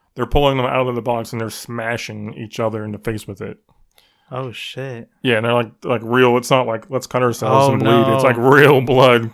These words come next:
Speaker 1: gushing out of them. I
Speaker 2: Yeah,
Speaker 1: don't
Speaker 2: see,
Speaker 1: know.
Speaker 2: that's too much wrestling for me. Like, I don't want,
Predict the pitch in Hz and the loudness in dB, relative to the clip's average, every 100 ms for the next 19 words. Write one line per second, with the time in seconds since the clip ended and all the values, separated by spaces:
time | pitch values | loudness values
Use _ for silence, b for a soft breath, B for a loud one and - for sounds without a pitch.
0 | - 131 117 131 120 113 110 104 110 - | -2 0 0 -4 -4 -6 -6 -8 -12 -16
1 | _ b b b b b b - 123 113 | _ b b b b b b -6 -4 -4
2 | 110 123 143 151 - - 120 110 104 113 | -2 -2 -2 -4 -10 -10 -8 -8 -8 -10
3 | - - 104 110 107 107 110 113 110 127 | -10 -14 -16 -16 -16 -16 -14 -12 -6 -4
4 | 131 127 | -4 -6